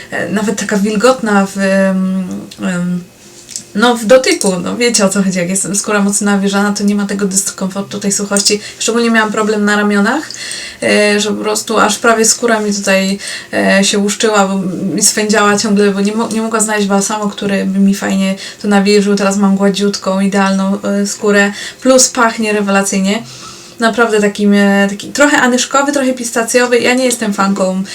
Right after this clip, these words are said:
kwiatowych, owocowych zapachów i w, w perfumach, i w balsamach, i w jakiejś pielęgnacji. Ja wolę zapachy właśnie orzechowe, wolę zapachy takie leśne, drzewa, dr-, drzewne, drzewo sandałowe, drzewo cydrowe, piżmowe.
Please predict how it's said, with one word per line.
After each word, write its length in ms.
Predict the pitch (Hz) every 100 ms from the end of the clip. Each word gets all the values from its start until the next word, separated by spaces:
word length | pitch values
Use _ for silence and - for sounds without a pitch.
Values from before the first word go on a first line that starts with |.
| -
kwiatowych, 640 | - 208 208 202 202 202 196
owocowych 640 | 196 196 202 190 190 185
zapachów 520 | 196 190 185 185 190
i 80 | 220
w, 80 | 226 233 -
w 80 | -
perfumach, 680 | 220 208 220 208 196 202 -
i 160 | 208
w 60 | 202
balsamach, 640 | 202 196 196 190 190 196
i 80 | 202
w 40 |
jakiejś 240 | 196 208 202
pielęgnacji. 580 | 208 196 196 196 196 202
Ja 100 | 196
wolę 220 | 202 196
zapachy 600 | 196 190 190 190 190 190 - - -
właśnie 280 | - 202 -
orzechowe, 720 | 226 220 220 233 226 220 226 226 - - -
wolę 200 | 196 196
zapachy 680 | 190 190 190 190 190 185 190
takie 600 | 202 208 190 190 185 196
leśne, 840 | 208 240 226 - 208 202 202 196
drzewa, 720 | 185 190 220 233 214 214 208 202
dr-, 260 | 180 180 185
drzewne, 540 | 180 220 226 214 202
drzewo 260 | 190 190 190
sandałowe, 520 | 190 185 202 226 214
drzewo 260 | 185 175
cydrowe, 540 | 185 214 202 226 208 196
piżmowe. 720 | - 240 208 208 214 202 202